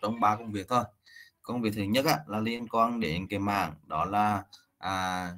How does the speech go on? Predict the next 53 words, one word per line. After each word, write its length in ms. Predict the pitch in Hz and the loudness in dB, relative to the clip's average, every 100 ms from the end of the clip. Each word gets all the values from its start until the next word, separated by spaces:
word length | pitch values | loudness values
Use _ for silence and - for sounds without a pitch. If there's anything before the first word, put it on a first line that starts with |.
| 90 | -12
hậu 160 | - 104 | -6 0
cần. 200 | 135 113 - _ _ - _ - | 0 0 -4 _ _ -20 _ -6
Thì 140 | 131 | 0
bản 220 | 123 104 | 4 2
thân 160 | 127 135 | 2 0
làm 180 | 127 113 | 2 2
việc 160 | 110 | -2
gì 160 | 120 127 | -2 -2
thì 60 | 120 | -2
chúng 160 | 92 95 | -2 0
ta 140 | 123 | 0
đầu 120 | 117 | 0
tiên 160 | 123 110 | -4 -4
phải 100 | 95 | -6
có 120 | 92 | -6
tiền 240 | 123 120 113 | -2 -2 -2
đã, 120 | 98 | -2
đúng 200 | 92 104 | -4 -2
không? 240 | 127 107 90 | -2 -2 -6
Thứ 120 | 98 | -12
hai 320 | 98 104 123 113 | -2 0 0 -2
phải 120 | 92 | -6
có 200 | 82 87 | -4 -4
đủ 220 | 104 95 80 | -4 -4 -6
các 80 | |
cái 100 | 90 | -8
sản 240 | 95 92 90 | -6 -6 -2
phẩm, 220 | 110 101 - | 0 0 0
mà 120 | 113 | -6
sản 180 | 110 92 - | -4 -4 -4
phẩm 140 | 92 | -6
của 80 | 87 | -6
ngành 140 | 107 | -6
y 60 | 120 | -4
tế 140 | 95 | -6
chúng 100 | 76 | -6
ta 60 | 104 | -8
là 60 | |
gì? 220 | 113 110 101 | -4 -4 -4
Thuốc 180 | 92 - | -10 -8
men 240 | 101 110 113 | -4 -2 -4
này, 100 | 90 _ _ - - | -6 _ _ -20 -10
thấy 140 | 101 107 | -4 0
chưa? 200 | 120 107 - - _ | 0 -2 -6 -20 _
Rồi 160 | 110 110 | -6 -2
có 100 | 87 92 | -2 -2
gì 100 | 117 | 0
nữa? 280 | 110 85 - | 0 0 -2
Liên 220 | 101 113 | -6 -2
quan 160 | 113 110 | -2 -2
cả 120 | 80 | -6
cái 100 | 90 | -6
hóa 160 | 78 | -4